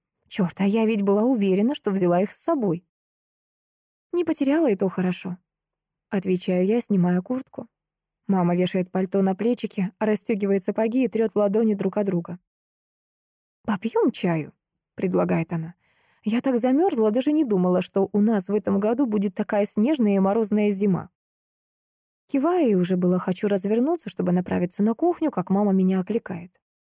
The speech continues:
"Риша, все в порядке? Я отвлекла тебя от чего-то важного?" "Нет", качаю я головой, "ничего такого".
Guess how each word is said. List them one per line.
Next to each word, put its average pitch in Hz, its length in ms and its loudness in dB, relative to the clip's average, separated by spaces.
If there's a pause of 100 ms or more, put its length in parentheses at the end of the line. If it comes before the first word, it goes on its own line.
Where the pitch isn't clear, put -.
(140)
"Риша, 247 380 2
все 339 220 -2
в - 40 -20
порядке? 208 560 -4 (140)
Я 185 300 2
отвлекла 202 680 0
тебя 208 340 0
от 196 80 -2
чего-то 214 380 0
важного?" 233 460 0 (460)
"Нет", 302 240 -2 (520)
качаю 170 360 -2
я 160 100 -2
головой, 170 420 -4 (360)
"ничего 330 480 0
такого". 233 400 -6